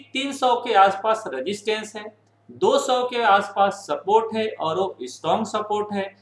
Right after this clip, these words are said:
तो मार्केट तीन सौ से दो सौ के बीच में थोड़ा देर ट्रेड करके अगर बायर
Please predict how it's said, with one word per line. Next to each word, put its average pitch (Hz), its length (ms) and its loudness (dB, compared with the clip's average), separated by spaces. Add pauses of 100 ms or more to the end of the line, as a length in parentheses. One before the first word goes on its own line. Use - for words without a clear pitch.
(260)
तो 233 100 4
मार्केट 226 680 2
तीन 254 200 -4
सौ 254 220 2
से 254 200 -2
दो 196 220 -2
सौ 233 200 0
के 240 180 -6
बीच 220 260 -8
में 220 160 -6
थोड़ा 190 260 2
देर 190 180 -2
ट्रेड 185 340 -4
करके 165 380 -4 (640)
अगर 247 380 4 (100)
बायर 214 440 10